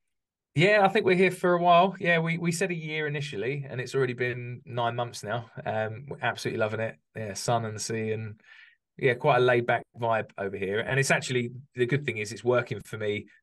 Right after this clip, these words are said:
time wise. So I'll get on and do all my calls in the evening, which it is now. So at the moment we're at half eight in the evening. Um, but I don't mind that, you know, it stops me watching T V. And then the good thing is I've got the days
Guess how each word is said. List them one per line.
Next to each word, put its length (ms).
time 260
wise. 300
So 240
I'll 140
get 160
on 140
and 120
do 80
all 80
my 140
calls 520
in 140
the 100
evening, 440
which 200
it 60
is 140
now. 180
So 160
at 40
the 60
moment 240
we're 200
at 120
half 280
eight 160
in 80
the 60
evening. 440
Um, 460
but 80
I 60
don't 140
mind 240
that, 220
you 100
know, 60
it 60
stops 200
me 60
watching 200
T 180
V. 320
And 120
then 200
the 60
good 180
thing 140
is 180
I've 140
got 140
the 60
days 540